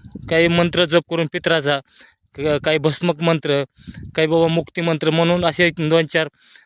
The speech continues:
जर आमुष्याला पूजा करून त्यांना मुक्ती द्यायची आणि त्याला भूत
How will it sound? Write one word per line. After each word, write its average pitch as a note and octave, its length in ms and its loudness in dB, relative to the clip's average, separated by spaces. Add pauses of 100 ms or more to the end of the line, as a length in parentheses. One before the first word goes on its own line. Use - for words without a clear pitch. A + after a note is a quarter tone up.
(140)
जर F3+ 220 2
आमुष्याला F#3+ 500 2
पूजा F#3 280 -2
करून F#3 160 0
त्यांना F#3 280 0
मुक्ती F3+ 340 -2
द्यायची F3 380 2 (360)
आणि F3+ 180 -4
त्याला E3+ 360 2 (400)
भूत D#3 160 -4